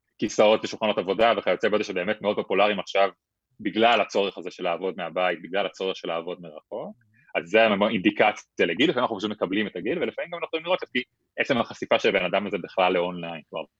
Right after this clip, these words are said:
בן אדם שמעולם לא היה בזירת האונליין, ועכשיו נכנס עוד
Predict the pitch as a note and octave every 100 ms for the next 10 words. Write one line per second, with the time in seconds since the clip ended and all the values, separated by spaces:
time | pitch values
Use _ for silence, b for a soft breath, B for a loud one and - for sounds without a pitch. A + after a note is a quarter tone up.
0 | _ - E2+ E2 F#2+ G#2 G2 - _ _
1 | _ G2 F2+ G2 B2 C3 A2+ A#2 A#2+ A2+
2 | F2+ G#2 A2 A#2+ B2 G3 F#3+ G2 - G#2
3 | G2+ A#2 -